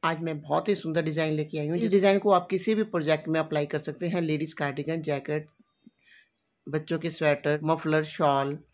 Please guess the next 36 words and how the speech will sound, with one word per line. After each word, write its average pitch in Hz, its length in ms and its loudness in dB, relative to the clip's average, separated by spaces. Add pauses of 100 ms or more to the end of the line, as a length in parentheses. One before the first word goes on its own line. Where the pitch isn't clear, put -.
(280)
कैप, 147 400 2
किसी 202 380 0
भी 220 120 2
प्रोजेक्ट 151 480 -2
में 147 120 0 (120)
फ्रेंड्स 143 360 -2
आप 139 180 -4
इसको 143 220 -4
अप्लाई 139 260 -4
कर 147 140 -4
सकते 160 320 -6
हैं। 196 200 0 (1000)
देखने 185 380 6
में 214 180 4
बहुत 151 300 -4
सुंदर 151 260 0
है, 196 120 0
बहुत 151 320 -4
जल्दी 147 280 0
बनने 165 220 0
वाला 165 180 0
डिजाइन 170 340 0
है। 226 180 -2 (580)
इस 233 140 2
डिजाइन 190 360 4
के 208 140 2
लिए 185 180 4
फ्रेंड्स 165 300 -2
हमें 156 220 -2
दो 165 180 0
के 180 140 -2
मल्टीपल 151 420 0
में 156 140 0
फंदे 143 240 -4
चाहिए, 160 420 -4 (680)
दो, 160 540 -2